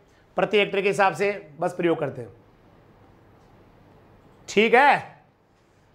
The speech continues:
अरे बेटा, कोई क्वेश्चन ही नहीं है जो आप पूछ रहे हो ना, ये पहले वाला तो कोई क्वेश्चन ही नहीं है। और हमें आता तो आपसे क्यों पूछते? इसका मतलब आप ऐसे ही पूछ रहे हो भाई, जो दुनिया में क्वेश्चन ही नहीं है।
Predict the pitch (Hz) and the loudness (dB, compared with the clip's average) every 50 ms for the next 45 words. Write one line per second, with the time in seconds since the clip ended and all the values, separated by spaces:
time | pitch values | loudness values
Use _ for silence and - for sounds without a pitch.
0 | _ _ 185 214 202 214 240 247 262 269 262 - 247 226 - 269 262 262 247 240 | _ _ -2 -2 2 4 4 4 2 0 -2 -4 -8 -2 -2 0 0 0 0 0
1 | 240 240 214 240 226 226 220 233 233 226 165 254 247 226 214 262 294 294 285 277 | -2 0 4 6 6 6 4 2 -6 -8 -4 -2 -2 -2 -2 -2 -4 -4 -6 -8
2 | - - - - 220 214 220 233 240 233 240 247 240 247 240 233 220 226 233 220 | -10 -16 -10 -4 -2 0 2 2 2 2 2 2 0 -2 -2 -2 0 0 -2 -2
3 | 220 202 185 156 135 - - - - _ _ _ _ _ - 185 190 190 202 208 | 0 0 -2 -2 -2 -6 -12 -20 -20 _ _ _ _ _ 2 2 4 4 4 4
4 | 202 202 226 220 220 240 220 220 214 220 233 196 233 220 214 233 220 175 247 240 | 4 4 2 2 4 4 4 4 2 0 -4 -6 -6 -4 -4 -6 -4 -4 -4 -4
5 | 185 185 220 220 220 208 233 233 214 214 220 220 214 156 240 226 202 233 196 208 | -2 -2 -2 -2 -2 0 2 4 4 2 2 -2 -4 -4 -6 -6 -6 -6 -4 -2
6 | 233 240 240 240 233 196 220 190 208 208 214 214 220 220 226 208 - - 220 220 | 0 0 2 0 0 -2 -4 -2 0 0 0 0 0 0 0 -2 0 0 -2 -2
7 | 220 214 214 208 202 | 0 0 -2 -2 -4